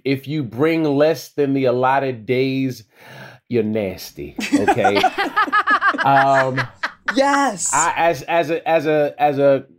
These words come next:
Speaker 1: comic that works on the road, I just, I was, I was out of country for two weeks. And so when I'm packing,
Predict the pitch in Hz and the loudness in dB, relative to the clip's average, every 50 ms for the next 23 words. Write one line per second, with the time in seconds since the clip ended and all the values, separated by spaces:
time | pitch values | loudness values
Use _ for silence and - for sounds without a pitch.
0 | - _ - - _ - - 180 175 175 175 185 180 - 143 160 147 110 127 131 | -20 _ -20 -20 _ -8 -2 0 0 2 2 0 0 0 0 0 0 0 0 0
1 | 147 160 156 127 123 156 156 147 143 143 135 131 131 143 143 147 151 156 156 156 | 0 0 0 -4 -6 -6 -4 -2 -2 -2 -2 -2 0 0 2 2 2 0 0 -2
2 | 156 151 139 131 131 127 113 143 139 131 - 131 127 131 131 131 123 - - 107 | -2 0 0 0 0 -2 -2 -4 -6 -4 -4 -2 -2 0 0 -2 -2 -4 -4 -2
3 | 123 131 131 131 117 123 123 127 127 123 - 131 131 135 135 - 139 131 - 131 | 0 0 0 0 0 0 0 0 -2 -4 -6 -6 -6 -6 -6 -6 -8 -8 -6 -8
4 | 127 - - - 143 135 123 120 127 139 156 151 - - - - - - - _ | -10 -8 -6 -6 -4 -4 -4 -2 -2 -2 -2 -4 -6 -12 -12 -12 -12 -12 -16 _
5 | _ _ _ _ _ _ - 123 131 127 131 - - - 151 143 139 135 131 127 | _ _ _ _ _ _ -2 -2 0 0 -2 -4 -2 0 2 4 4 4 2 0
6 | 113 113 131 151 147 165 165 170 160 127 139 185 180 170 - - 156 143 127 123 | -2 0 0 0 2 2 0 -2 -2 -4 -2 -2 0 0 -2 -2 -2 -2 -2 -2
7 | 123 123 123 123 | -2 -4 -6 -8